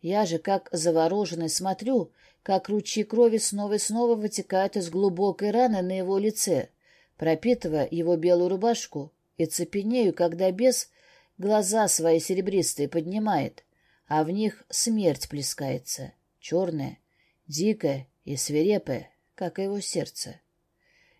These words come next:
"Я... я не хотела, простите",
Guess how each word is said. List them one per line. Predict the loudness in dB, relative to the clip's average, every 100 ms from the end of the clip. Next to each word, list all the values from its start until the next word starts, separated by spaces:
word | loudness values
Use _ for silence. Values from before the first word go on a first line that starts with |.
| -10
"Я... | -4 -2 -2 -6 _ _ _
я | -8 -6
не |
хотела, | -2 -2 0 2 2
простите", | 2 -4 -6 -2 -4 -2 -8